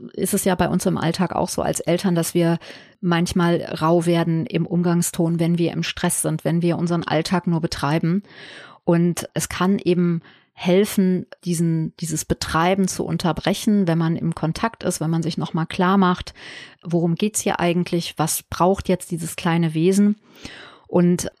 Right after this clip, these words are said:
ich find's auch für dich wirklich schwierig, Sophie, denn wenn wir unsere Kinder nicht gut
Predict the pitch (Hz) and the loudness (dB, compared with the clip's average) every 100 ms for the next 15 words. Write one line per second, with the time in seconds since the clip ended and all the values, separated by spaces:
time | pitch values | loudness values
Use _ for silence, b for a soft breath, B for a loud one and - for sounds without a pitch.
0 | _ - - 254 254 196 - 196 240 240 | _ -6 0 0 2 0 0 -2 -2 -4
1 | - - _ _ _ 165 185 - 165 - | -10 -18 _ _ _ -2 -2 0 -4 -4
2 | - - - - 175 156 160 - 170 - | -12 -8 -6 -2 0 0 -2 -4 -8 -2
3 | 196 185 180 180 180 - - - - 185 | 0 2 4 2 0 -6 -18 -16 -2 2
4 | 190 190 185 185 - 240 233 196 - 220 | 2 2 0 -2 0 2 4 2 0 -2
5 | 220 - | -2 -8